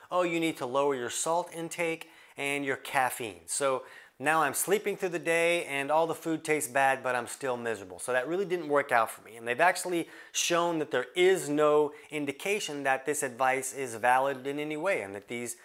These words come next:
reducing these things has any type of impact on the tinnitus in any way. And I'll put a lot of links, uh, down in the description below for some of the studies and data stuff that I've found to help you understand where I got this information from. But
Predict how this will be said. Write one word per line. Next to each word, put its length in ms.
reducing 500
these 160
things 300
has 240
any 200
type 220
of 120
impact 520
on 140
the 60
tinnitus 540
in 100
any 200
way. 220
And 120
I'll 120
put 160
a 40
lot 220
of 100
links, 380
uh, 220
down 260
in 60
the 80
description 500
below 460
for 240
some 200
of 120
the 100
studies 500
and 140
data 360
stuff 320
that 140
I've 160
found 460
to 120
help 240
you 140
understand 640
where 160
I 60
got 180
this 160
information 560
from. 260
But 260